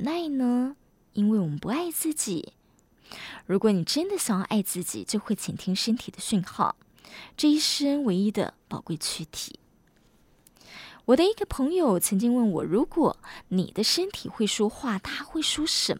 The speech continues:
么？我不禁纳闷，我的身体会感谢我善待他吗？他会告诉我他信任我吗？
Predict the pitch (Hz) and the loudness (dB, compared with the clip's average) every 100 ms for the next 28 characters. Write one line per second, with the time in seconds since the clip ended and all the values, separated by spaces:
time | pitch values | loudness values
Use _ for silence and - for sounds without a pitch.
0 | - - _ _ _ _ _ _ _ _ | -4 -8 _ _ _ _ _ _ _ _
1 | - - - - - 165 196 226 226 269 | -20 -16 -16 -16 -10 -6 -2 0 0 0
2 | 254 240 247 226 202 185 180 - - - | -2 0 2 0 -2 -4 -10 -8 -4 -2
3 | 277 - 175 240 220 156 - 233 208 170 | -4 -6 -6 -6 -4 -4 -2 0 0 -2
4 | - - 302 277 269 - - 294 302 277 | -4 -4 -2 0 -2 -2 -8 -8 -6 -4
5 | 277 285 285 _ _ - - - - - | -6 -8 -14 _ _ -20 -18 -16 -14 -14
6 | - 190 190 208 208 202 - 202 143 113 | -8 -4 -2 0 2 4 4 4 2 -2
7 | 53 - 220 220 - 320 294 233 165 - | -2 -4 -2 0 0 -2 2 4 2 -2
8 | 165 254 | -2 -2